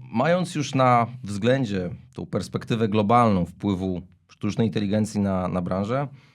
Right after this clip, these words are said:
chciałbym, żebyśmy na chwilę zeszli poziom niżej. Jestem bardzo ciekaw, jak z perspektywy procesowej rozwiązania sztucznej inteligencji transformują państwa, organizacje.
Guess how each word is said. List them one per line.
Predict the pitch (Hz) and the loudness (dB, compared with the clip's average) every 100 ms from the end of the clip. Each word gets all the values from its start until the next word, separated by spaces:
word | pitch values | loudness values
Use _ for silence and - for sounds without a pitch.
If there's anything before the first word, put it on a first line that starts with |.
| _ | _
chciałbym, | - 156 170 | -4 -4 -2
żebyśmy | 147 147 143 131 | -2 -2 0 2
na | 127 | 2
chwilę | 127 123 | 0 0
zeszli | 120 - 110 | 0 -6 -4
poziom | 113 107 98 | -2 2 2
niżej. | 95 78 76 - - - | 2 0 -6 -10 -16 -12
Jestem | 123 - 113 | -4 -2 2
bardzo | 156 151 | 2 0
ciekaw, | - 120 107 123 - _ _ _ _ | -2 -2 -2 -4 -10 _ _ _ _
jak | 110 120 - | -6 -6 -4
z | |
perspektywy | - 120 - 123 131 117 | -4 -4 -4 -4 -4 -4
procesowej | 117 139 - 143 - 139 98 95 87 - - _ - | 0 0 0 -2 0 0 2 0 -2 -8 -18 _ -6
rozwiązania | 95 95 101 101 110 104 | -4 0 0 2 2 0
sztucznej | - 123 - 120 | -2 -6 -2 -2
inteligencji | 120 110 117 110 104 | -2 0 2 0 -2
transformują | 120 110 - 117 117 117 110 - _ _ _ - | -2 0 0 4 6 6 2 0 _ _ _ 4
państwa, | 123 113 - 107 98 95 | 4 4 -2 0 0 -2
organizacje. | 101 95 98 90 82 80 | -2 2 2 2 0 -4